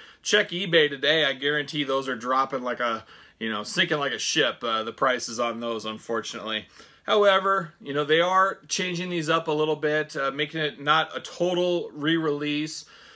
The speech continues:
but they're gonna have a little bit of difference, uh, to them. Um,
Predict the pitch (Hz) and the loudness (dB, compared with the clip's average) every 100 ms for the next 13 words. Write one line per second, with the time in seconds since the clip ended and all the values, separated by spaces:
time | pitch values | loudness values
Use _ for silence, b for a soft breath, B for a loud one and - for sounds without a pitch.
0 | B 147 143 151 143 147 143 147 147 147 | B -2 0 0 0 0 0 0 0 0
1 | 131 117 131 - 123 113 - 127 113 110 | -4 -2 -2 -2 -4 -4 -4 -2 -2 -4
2 | - 131 107 98 95 110 107 107 | -6 -6 -4 -6 -6 -8 -8 -10